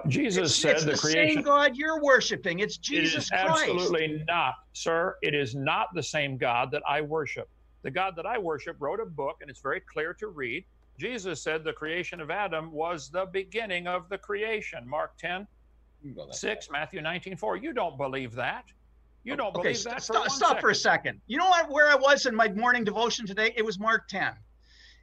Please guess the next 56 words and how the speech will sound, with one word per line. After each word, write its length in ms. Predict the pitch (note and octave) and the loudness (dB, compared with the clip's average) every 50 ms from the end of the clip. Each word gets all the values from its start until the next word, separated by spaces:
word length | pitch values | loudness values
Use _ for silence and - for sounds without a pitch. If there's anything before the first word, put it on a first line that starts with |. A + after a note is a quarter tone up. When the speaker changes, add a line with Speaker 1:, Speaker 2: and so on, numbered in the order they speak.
| _ - | _ -6
Speaker 2:
And 120 | F#3+ G3 | -4 -2
the 100 | A3 A#3 | 0 2
issue 180 | C4 B3+ B3+ B3 | 2 2 2 2
Speaker 1:
Okay, 80 | G3 A3+ | 2 2
Speaker 2:
of 60 | G#3 | 2
Speaker 1:
then 100 | G#3+ G#3+ | 2 2
Speaker 2:
Jesus 400 | G#3 G#3+ A3 - - A3 A3+ A3+ | 2 2 2 2 2 2 2 2
Speaker 1:
tell 60 | F#3+ | 2
me, 60 | C3 | 0
Speaker 2:
appealing 420 | A#2 - A3 A3 A3 A3 A3+ A#3 B3 | 0 0 2 4 4 4 4 2 2
Speaker 1:
what 100 | C#4+ B3 | 0 0
Speaker 2:
and 80 | A#3 | 0
Speaker 1:
does 140 | G3+ E3+ - | 0 0 0
this 200 | F3 A#3+ C#4 A3+ | 0 -2 -2 -2
Speaker 2:
Jesus, 40 | D#3 | -4
Speaker 1:
mean? 240 | D3+ D3+ D#3+ G#3 B3 | -4 -2 -2 -2 -2
Speaker 2:
hold 200 | - F4+ F#4+ F4+ | -2 -2 0 2
on, 240 | C4 A#3+ C4 C#4 - - | 2 2 2 0 -2 -4
let 100 | A3+ F4+ | -4 -2
me 80 | G4+ | -2
finish. 400 | G4+ - A4 C#4+ C4+ C4+ - - - _ - - - | -2 -2 0 0 0 -2 -4 -6 -10 _ -20 -14 -8
And 140 | - E3+ F#3 | -6 -4 -4
Jesus 380 | - - C#4+ D#4 D4+ C#4+ C4+ B3 | -2 0 0 0 -2 -2 -6 -8
appealing 680 | C#4+ G3 - A3+ G#3+ A3 G#3+ A3+ A3+ A3+ A3+ A3 A3+ - - | -10 -10 -4 -2 0 0 0 0 -2 -4 -4 -8 -10 -10 -10
to 340 | - G3+ F#3 F3 F3+ F3 E3+ | -6 -6 -4 -2 -2 -2 -2
their 160 | D#3 D#3 D3 | -2 -4 -6
created 500 | - - C#3 E3 F3 G#3 A3+ A#3+ G#3+ F#3 - - - - - | -8 -8 -6 -2 0 0 0 -2 -4 -10 -16 -20 -20 -16 -10
male 280 | C#3+ E3 G#3 B3 C#4 D4+ | -4 0 0 2 2 2
and 100 | D4 C#4+ | 0 -2
female 560 | - - A3+ A3 G#3+ G#3 G#3 G#3 G#3 G#3+ G#3 | -4 -6 -6 -4 -2 0 0 2 0 0 0
in, 160 | F3 E3+ - | -4 -6 -6
in 120 | - F3 D#3+ | -6 -8 -6
Genesis 400 | C#3 F#3 F#3+ G#3+ - - F#3+ G3 | -4 -4 -4 -4 -6 -8 -6 -2
one, 200 | G3+ G3 G3+ G3+ | 0 0 0 0
then 120 | F#3+ E3+ | -2 -4
going 220 | D#3 F#3 F#3 F#3 | -6 -4 -2 0
on 160 | F#3+ F#3 F#3 E3 | 0 0 0 -2
to 80 | D#3 | -4
Genesis 400 | C3+ C3 F3+ F#3 F#3+ F#3+ - F#3+ | -6 -4 -4 -4 -4 -6 -10 -12
two, 340 | - - F3+ E3 D#3+ D#3+ D#3+ - - - - - - | -12 -8 -6 -6 -6 -6 -8 -12 -20 -20 -20 -12 -8
and 140 | - E3+ F3+ | -6 -6 -6
the 60 | F3+ | -6
two 280 | F3+ F3+ - G3+ G3 F#3 | -6 -4 -2 -2 -2 -2
shall 240 | - - F#3 F3+ | 0 0 0 0
become 300 | E3+ F#3+ - - F#3 F3 | 0 -2 -4 -2 -2 0
one 180 | F3 E3+ E3 E3 | 0 0 -2 -2
flesh. 340 | E3 - G#3+ A#2+ G2+ - - _ - - - - - | -2 -2 -2 -2 -2 -4 -10 _ -20 -20 -20 -18 -10
Was 540 | D3 D#3 F#3+ A#3+ C#4+ D4 D4+ - A3+ F3+ E3 | -4 -2 0 2 2 2 2 0 -4 -4 0
this 320 | G3+ A3 B3 B3 - - | 2 4 4 4 2 0
a 80 | A3+ F3 | -2 -2
debate 680 | B2+ E3 E3+ C#3 C3 - E3+ E3 D3+ C#3 D3 E3 - | -2 -2 -4 -4 -4 -2 0 2 2 2 0 -2 -4
about 280 | - C3 E3+ D#3 D3+ - | -4 -2 -2 -2 -2 -2
the 60 | F3 | -6
historicity 800 | C#3+ - F3+ G3 F#3+ - - - F3+ E3 E3+ E3 - - F#3 E3+ | -6 -4 -2 -2 -2 -4 -6 -6 -4 -4 -2 -4 -4 -6 -6 -6
of 80 | F3+ F3 | -4 -2
Adam? 440 | A#3 C4 C#4 A3+ E3+ A#2+ G#2 - | 0 2 2 2 2 0 -4 -10